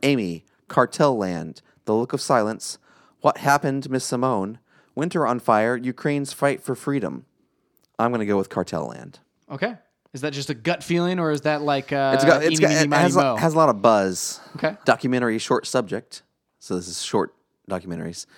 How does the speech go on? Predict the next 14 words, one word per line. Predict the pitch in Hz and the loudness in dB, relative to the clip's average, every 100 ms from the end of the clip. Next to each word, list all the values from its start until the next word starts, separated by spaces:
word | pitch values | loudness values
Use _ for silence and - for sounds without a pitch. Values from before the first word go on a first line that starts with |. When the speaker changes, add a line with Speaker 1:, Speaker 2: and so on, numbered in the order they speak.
| - | -4
Speaker 2:
Cool. | 151 131 - _ _ | -2 -2 -6 _ _
Speaker 1:
Body | 127 139 143 | 4 4 4
Team | 139 135 | 0 -2
twelve, | 127 127 107 120 - - _ _ _ _ _ _ | 2 4 4 0 -6 -20 _ _ _ _ _ _
Chow | - 139 135 | 0 4 4
Beyond | 131 123 120 120 | 2 0 0 0
the | |
Lines, | 107 123 98 87 104 - - _ _ _ _ | 0 0 -2 -6 -10 -14 -16 _ _ _ _
Claude | - 160 160 139 | 2 6 6 6
Lanzmann, | 156 180 165 127 127 | 2 2 0 0 0
Spectres | 135 - 139 151 131 | -2 -4 -2 -2 -2
of | 113 | -4
the | 113 | -4
Shoah, | - 160 104 120 | -2 -2 -4 -8